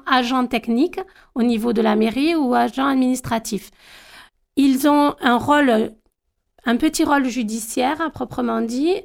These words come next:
Comme tout citoyen, ils doivent rendre de tout crime ou tout, ou délit, en fait. Vous, comme un A S V P, si vous constatez un fait, vous devez en référer à la police nationale. Derrière, en fait, ils vont intervenir sur la verbalisation du pénal, on dit.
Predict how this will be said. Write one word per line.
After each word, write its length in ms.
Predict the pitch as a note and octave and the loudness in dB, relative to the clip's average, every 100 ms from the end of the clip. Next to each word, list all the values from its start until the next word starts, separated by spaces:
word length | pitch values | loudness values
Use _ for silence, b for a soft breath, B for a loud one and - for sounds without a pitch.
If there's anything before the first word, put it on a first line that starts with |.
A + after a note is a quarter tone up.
| _ _ _ _ | _ _ _ _
Comme 200 | - C4 | -2 0
tout 160 | B3+ D4+ | 0 -2
citoyen, 580 | - C4+ B3 A3 A3+ C#4+ | -2 -2 0 2 2 2
ils 160 | F4 | 0
doivent 240 | A#3+ A#3+ A3+ | 2 2 2
rendre 320 | A3+ C4 B3 | 0 0 0
de 140 | A3+ | -2
tout 160 | G#3 A3+ | -6 -10
crime 300 | - B3+ C#4 | -8 -4 -2
ou 40 | |
tout, 140 | A#3+ A#3+ | -4 -6
ou 320 | B3+ A#3+ A3 | -6 -2 -2
délit, 400 | G#3 A3+ F#3+ G3 | 0 0 -2 -6
en 120 | F#3 F#3+ | -8 -6
fait. 260 | G3+ - - b b | -8 -10 -16 b b
Vous, 460 | F3+ A#3+ G4 - _ | -2 0 0 -2 _
comme 180 | C4 B3 | 0 2
un 100 | A#3+ | 0
A 80 | A3+ | 0
S 140 | A3+ | -2
V 120 | G3 G#3 | -2 -2
P, 320 | A3 C4 F4 | 0 0 -2
si 200 | - A#3 | -4 -6
vous 100 | G#3+ | -4
constatez 500 | A#3 A#3 A3 G#3+ G#3+ | -4 -2 -4 -2 -4
un 120 | G3 | -4
fait, 260 | - A#3 E4+ b b B3+ | -4 -6 -6 b b -4
vous 80 | A3 | 0
devez 240 | A3 A3+ | 2 2
en 100 | C4 | 0
référer 480 | A#3+ A3 A3 G3 G#3 | -2 -6 -4 -4 -2
à 80 | G#3+ | -4
la 100 | G#3 | -4
police 220 | G3+ G3+ | -6 -6
nationale. 420 | G#3 - G3 F3 B B B B | -6 -6 -6 -8 B B B B
Derrière, 420 | A3 G#3+ A#3 C#4+ | 2 4 4 4
en 120 | C4 | 2
fait, 320 | A3+ B3+ - E4+ | 2 -2 -2 -4
ils 120 | B3+ | -2
vont 120 | A3 G#3+ | 2 2
intervenir 760 | A3 A3+ G3+ G3+ G#3 B3+ D4 | 2 0 0 2 2 2 -2
sur 220 | - B3 | -6 -2
la 180 | A#3 G#3+ | 0 0
verbalisation 1040 | F#3+ G#3+ G3+ G3+ G3+ G3+ G3 G3 A3 B3 D#4 B B B | 2 0 0 0 0 0 -2 -2 -2 -2 -4 B B B
du 420 | A3 F#3 - C#4 | -6 -6 -2 0
pénal, 460 | C#4 B3+ G#3 G#3+ D#4 | 2 4 4 4 2
on 140 | C4 | 2
dit. 320 | A3+ A3 C4+ | 0 0 0